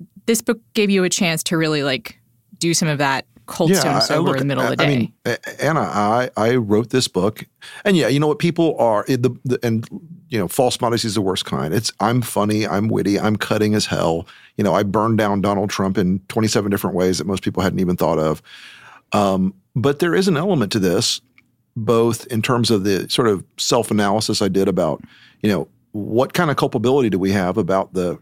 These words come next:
Speaker 2: type of people that we kept in the party and defended and pretended they didn't exist, or we tried to keep them, you know, to shut their mouths or what have you. Um, and, and I, I'm, I've accepted some responsibility on that front. I really have.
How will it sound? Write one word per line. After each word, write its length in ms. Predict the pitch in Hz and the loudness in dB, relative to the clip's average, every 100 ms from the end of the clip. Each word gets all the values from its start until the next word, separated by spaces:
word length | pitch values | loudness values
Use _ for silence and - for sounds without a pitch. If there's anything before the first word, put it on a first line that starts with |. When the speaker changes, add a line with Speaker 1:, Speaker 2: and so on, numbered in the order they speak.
| - | -8
Speaker 2:
type 300 | - 127 156 | -2 -2 0
of 120 | 117 - | -6 -4
people 500 | 143 139 92 98 - _ _ _ _ _ _ _ _ - | -4 -2 0 -2 -4 _ _ _ _ _ _ _ _ -8
that 460 | 101 104 98 95 - _ _ - | -2 0 2 0 -4 _ _ -6
we 160 | 104 | -4
kept 340 | - 151 131 135 | -2 -2 0 0
in 100 | 120 | 2
the 80 | |
party 440 | 104 98 90 117 - | 0 0 0 -2 -2
and 140 | 98 | -2
defended 560 | 92 - 123 104 87 - | -2 -2 0 2 0 -2
and 140 | 101 - | -4 -4
pretended 400 | 98 123 117 104 | -2 0 0 0
they 80 | |
didn't 260 | 101 104 101 | 2 2 0
exist, 420 | 95 107 120 - - | 0 0 0 -2 0
or 220 | 139 147 | 2 2
we 100 | 127 | 2
tried 240 | - 104 | 0 -2
to 60 | 95 | -2
keep 240 | - 113 | -4 -4
them, 240 | - 98 101 | -2 -2 0
you 60 | |
know, 200 | 101 87 - - | 0 -2 -4 -4
to 80 | |
shut 220 | 98 95 90 | 0 0 0
their 120 | 82 | 0
mouths 440 | 110 113 110 110 | 2 2 0 0
or 60 | 90 | -2
what 140 | 85 | -2
have 260 | 101 143 110 | -2 -2 0
you. 300 | 85 82 110 _ - - - _ _ | -2 -4 -8 _ -20 -20 -20 _ _
Um, 560 | 104 98 98 95 98 104 _ _ _ _ _ _ _ | -2 0 2 2 0 -2 _ _ _ _ _ _ _
and, 240 | 107 110 107 | -2 0 0
and 120 | 107 | 0
I, 120 | 113 104 | 0 0
I'm, 340 | 107 113 117 - | 0 0 -2 -2
I've 200 | 104 113 | 0 0
accepted 400 | 127 143 131 131 | 0 0 -2 -2
some 100 | 147 | -2
responsibility 640 | 143 - 143 127 127 196 | -2 -2 -2 0 0 0
on 120 | 98 82 | 0 -2
that 140 | - | -8
front. 280 | - - - _ _ _ 98 | -10 -12 -14 _ _ _ -2
I 40 | |
really 280 | 98 123 120 | 2 2 2
have. 380 | 160 113 - | 0 -4 -10